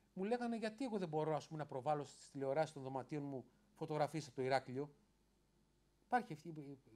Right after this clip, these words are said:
screensavers που κάθονται οι άλλοι και περιμένουν. Δεν είχαν, δε-, λέει, από πού θα πάρω φωτογραφίες, δεν ξέρανε. Και με ποιο τρόπο. Θα μπορούσε λοιπόν να, να αναπτυχθούν εύκολα απλές εφαρμογές που να προβάλλουν τουριστικό επ-, ε, περιεχόμενο μέσα στα ξενοδοχεία, ας πούμε, για παράδειγμα.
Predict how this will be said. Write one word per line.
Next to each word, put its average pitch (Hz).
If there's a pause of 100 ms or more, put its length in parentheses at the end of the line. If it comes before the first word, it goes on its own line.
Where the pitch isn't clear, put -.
(220)
screensavers 151 (160)
που 180
κάθονται 190
οι 180
άλλοι 196
και 190
περιμένουν. 196 (420)
Δεν 285
είχαν, 190
δε-, 202
λέει, 233
από 262
πού 285
θα 262
πάρω 214
φωτογραφίες, 110
δεν 226
ξέρανε. 127 (400)
Και 208
με 214
ποιο 269
τρόπο. 143 (420)
Θα 123
μπορούσε 147
λοιπόν 180
να, 175 (260)
να 143
αναπτυχθούν 180
εύκολα 156 (280)
απλές 202
εφαρμογές 156
που -
να 165
προβάλλουν 170
τουριστικό 156
επ-, -
ε, 143 (380)
περιεχόμενο 160
μέσα 226
στα -
ξενοδοχεία, 202
ας 156
πούμε, 117
για 104
παράδειγμα. 95